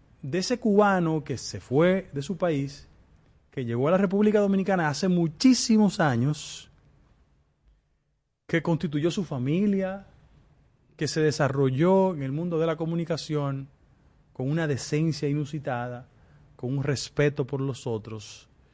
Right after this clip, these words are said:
y que de un tiempo a esta parte ya don Mario había reducido sustancialmente sus facultades,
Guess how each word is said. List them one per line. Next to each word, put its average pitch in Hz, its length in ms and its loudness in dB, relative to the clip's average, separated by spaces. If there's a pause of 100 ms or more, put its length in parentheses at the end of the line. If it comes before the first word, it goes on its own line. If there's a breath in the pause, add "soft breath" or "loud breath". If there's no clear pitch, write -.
(500 soft breath)
y 233 160 -2
que 202 260 0
de 190 80 2
un 196 140 0
tiempo 196 300 -2
a 190 40 -4
esta 190 220 0
parte 170 380 2
ya 151 120 0
don 156 160 -2
Mario 147 440 0
había 135 540 -2 (640)
reducido 139 440 -2
sustancialmente 143 720 -4
sus - 160 -14
facultades, 117 880 -8